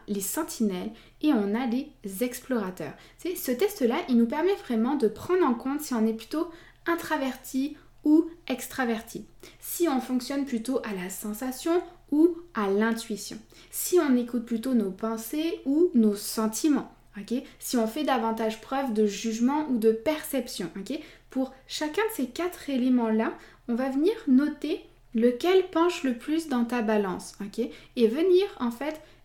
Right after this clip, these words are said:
chaque personnalité est un mélange de ces quatre points, ok ? C'est un peu comme un match de foot, tu sais, où tu prends telle équipe, telle équipe qui a gagné, puis qu'à la fin, ça se fait un peu un score final. Je sais pas pourquoi je prends cette image, c'est ça qui me vient, c'est parfait. C'est, c'est un peu ça, ok ? C'est le mélange des deux pour voir un petit peu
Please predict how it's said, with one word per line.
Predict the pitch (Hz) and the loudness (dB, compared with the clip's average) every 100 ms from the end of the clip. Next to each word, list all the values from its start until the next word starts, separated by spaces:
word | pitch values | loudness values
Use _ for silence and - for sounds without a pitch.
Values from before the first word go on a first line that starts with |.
| - | -12
chaque | - 349 349 | -6 -4 -2
personnalité | 320 311 269 262 233 233 370 359 | -4 -2 -2 2 0 2 0 0
est | 240 254 | -2 0
un | 247 | 4
mélange | 240 311 302 311 285 | 6 6 4 2 2
de | 247 | 0
ces | 226 233 | 0 -2
quatre | 226 254 247 - | -2 -4 -4 -8
points, | - 202 - 214 | -10 -8 -8 -8
ok ? | 190 269 | -6 -6
C'est | 302 226 220 | 0 2 2
un | 254 | 0
peu | 392 | 0
comme | 370 269 | 2 4
un | 262 | 4
match | 269 339 - | 2 2 -2
de | 269 | -6
foot, | - 311 | -2 -4
tu | 302 | 2
sais, | 359 | 2
où | 339 | 2
tu | |
prends | - 262 254 - | 0 -4 -4 0
telle | 302 285 | -2 0
équipe, | 277 - 302 - | -4 -6 -6 -2
telle | 302 | -2
équipe | 262 - 294 294 | -2 -4 -8 -6
qui | 285 | -2
a | 247 | 0
gagné, | 240 240 269 | 2 2 0
puis | - | -2
qu'à | 240 | -2
la | 226 | -2
fin, | 226 | -2
ça | 269 240 | -6 -6
se | - | -6
fait | 233 | -4
un | 220 | -4
peu | 269 | -2
un | 269 | -4
score | 262 247 | -4 -10
final. | - 220 | -6 -6
Je | 302 | -6
sais | |
pas | - | -8
pourquoi | - 233 | -8 -8
je | |
prends | 233 | -8
cette | 220 220 - | -12 -14 -10
image, | 226 - - - | -8 -8 -14 -12
c'est | - | -8
ça | 214 240 | -6 -6
qui | - | -6
me | 202 | -6
vient, | 233 | -6
c'est | 247 214 | -8 -10
parfait. | 185 - - - - - | -14 -16 -18 -20 -20 -20
C'est, | - 247 226 | -6 0 2
c'est | 226 | 2
un | 294 | 0
peu | 294 | 0
ça, | 247 190 | 0 -2
ok ? | 185 349 | -2 -4
C'est | 254 | 0
le | 214 | 2
mélange | 240 302 | 2 0
des | 254 | 2
deux | 208 294 | 0 0
pour | 311 220 | -4 -6
voir | 202 254 277 | -4 -4 -4
un | 208 | -4
petit | - | -6
peu | - | -10